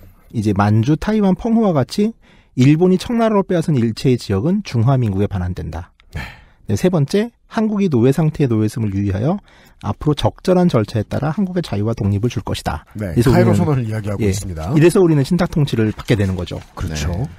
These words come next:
Speaker 1: 자, 이런 내용인데 이 선언은, 카이로 선언은 미국의 루즈벨트 대통령하고 영국의 수상 처칠, 그리고 중국의 장제스가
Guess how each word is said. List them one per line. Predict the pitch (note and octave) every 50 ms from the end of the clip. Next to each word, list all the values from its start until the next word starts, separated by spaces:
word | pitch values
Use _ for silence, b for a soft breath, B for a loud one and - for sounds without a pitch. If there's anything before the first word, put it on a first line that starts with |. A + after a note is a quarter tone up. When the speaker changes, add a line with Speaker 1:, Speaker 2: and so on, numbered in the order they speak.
| B B B B B B
Speaker 1:
자, | - A#2+
이런 | B2 D3 F3 E3
내용인데 | B2+ A#2 A2+ A2 A2 A2+ C#3 D#3+ C#3 G#2 F2 F#2+ - b b b b b b b b -
이 | E3 F#3 G#3 A3 A3
선언은, | G3 - A#3+ A3 G#3+ G3+ F#3+ F#3
카이로 | - A#3+ A#3+ A#3+ A3
선언은 | A3 G#3+ G3+ G3 F#3+ E3 B2+
미국의 | A2+ G#2+ B2 C3 C3
루즈벨트 | A2 G#2 G2+ B2+ B2+ B2 B2+ A2+ C3
대통령하고 | A2+ G#2 - - A2 G#2 G2+ F#2+ F#2 F#2+ F#2+ A#2+ E3 F#3+ G#3 A3 G#3 C#3+
영국의 | G#2+ G#2+ G#2 G#2+ G#2+
수상 | G2 G2+ G#2 F#2+
처칠, | - - - - - F2 - - - _ _
그리고 | - - G2 G#2
중국의 | - - G#2 F#2 F#2+ A2+ D3+ F3 E3
장제스가 | - - G2 G2 F#2+ - - - - - - B2 D3+ F#3